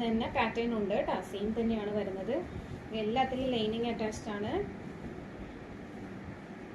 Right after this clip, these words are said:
ഓക്കെ,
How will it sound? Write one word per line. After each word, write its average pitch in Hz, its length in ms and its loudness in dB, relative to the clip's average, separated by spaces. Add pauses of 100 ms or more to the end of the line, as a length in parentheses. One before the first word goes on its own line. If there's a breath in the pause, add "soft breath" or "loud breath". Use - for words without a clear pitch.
(2250)
ഓക്കെ, 254 200 0